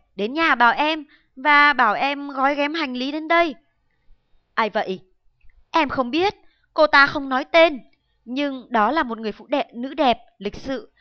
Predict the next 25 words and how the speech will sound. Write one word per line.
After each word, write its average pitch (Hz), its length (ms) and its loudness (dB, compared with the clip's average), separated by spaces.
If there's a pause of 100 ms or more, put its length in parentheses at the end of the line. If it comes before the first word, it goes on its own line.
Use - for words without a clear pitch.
(320)
có 269 160 2
nét 339 160 -4
mặt 277 280 -4
rực 208 180 -12
rỡ 226 180 -4
như 302 160 -8
sao 285 180 -2
băng 277 220 2
vậy. 220 320 -2 (920)
Trevor 320 400 0
ngồi 247 160 -6
xuống 196 220 -12
ghế 202 160 -8
tựa, 262 300 -6 (400)
miệng 233 260 -6
há 196 320 -8
ra 269 220 -2
khi 277 160 -14
nghe 269 240 -8
em 254 180 -8
gái 220 220 -8
nói. 208 380 -8 (580)
Như 240 140 -2
thế 226 120 -4
nào? 247 340 2